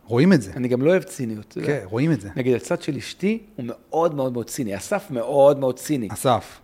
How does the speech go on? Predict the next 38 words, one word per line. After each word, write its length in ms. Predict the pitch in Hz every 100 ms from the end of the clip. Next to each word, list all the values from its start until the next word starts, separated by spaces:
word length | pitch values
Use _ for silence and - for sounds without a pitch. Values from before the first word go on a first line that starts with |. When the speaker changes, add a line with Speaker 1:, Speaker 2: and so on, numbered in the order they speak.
| _
Speaker 2:
כן, 420 | 120 156 170 127
מאוד 400 | 110 - 156 185
ציני, 380 | 180 - 139 98
כאילו, 360 | 117 123 117 113
כל 100 | 139 170
פעם 160 | 170
זה 100 | 139
יהיה 60 | 139
בדיחות 340 | 139 139 160
כאלה, 120 | 160 139
ואני 260 | 131 127
כזה, 220 | 127 120 127
Speaker 1:
כן. 140 | 123
Speaker 2:
אחרי 140 | 117 139
כמה 200 | 139 135
דקות 260 | 117 156
כזה, 140 | 143 131 - - _ -
"אה, 140 | 147
עכשיו 240 | 127 - 131
הבנתי 320 | 117 123 120
למה 100 | 110
Speaker 1:
כן. 140 | 190 147
Speaker 2:
התכוונת", 280 | 123 131
כזה, 260 | 113 117 127 - 170 156 151
<laughs> 280 | 147 - 196
דפוק 500 | 165 131 - 147 160
אתה. 200 | 165 160 - - - _
כאילו, 140 | 143
אני 80 | 135 139
לא 80 |
יודע 200 | 170 175
לחיות 420 | 175 151 151 175 156
בתוך 240 | 139 123
ציניות, 320 | - 160 135
זה 80 | 113
מאוד 460 | 120 - - 175 175
קשה 440 | - 143 - 165
לי. 160 | 156 107